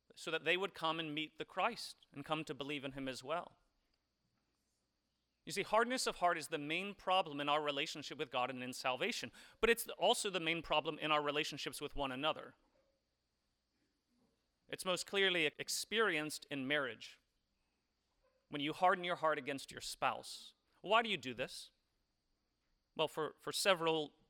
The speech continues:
seemingly justified reasons. They keep hurting you over and over again in the same way. And you try to love, you try to forgive, you try to be patient, but after a while you're like, "I can't do this anymore.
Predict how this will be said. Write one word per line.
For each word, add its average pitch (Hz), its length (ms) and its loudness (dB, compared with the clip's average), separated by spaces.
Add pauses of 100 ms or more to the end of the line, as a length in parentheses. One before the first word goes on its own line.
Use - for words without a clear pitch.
(120)
seemingly 208 540 0
justified 143 680 0
reasons. - 560 -8 (2250)
They 175 80 4
keep - 220 -4
hurting 226 360 -4
you - 120 -12 (1040)
over 202 240 0
and 202 100 0
over 214 260 0
again 113 280 -14 (640)
in 226 160 2
the 226 80 2
same 143 480 -2
way. 139 500 0 (1400)
And 175 120 -2
you 175 80 -2
try 208 280 4
to 226 100 2
love, 151 300 4
you 160 80 0
try 185 260 6
to 208 80 -2
forgive, 147 340 -2
you 151 80 4
try 190 240 4
to 202 40 0
be 180 120 -4
patient, 180 400 -4
but 151 80 0
after 185 260 4
a 160 40 2
while 180 220 6
you're 165 120 0
like, 151 160 4
"I 160 80 4
can't 165 280 -6
do 147 140 -2
this 160 220 -6
anymore. 107 420 -8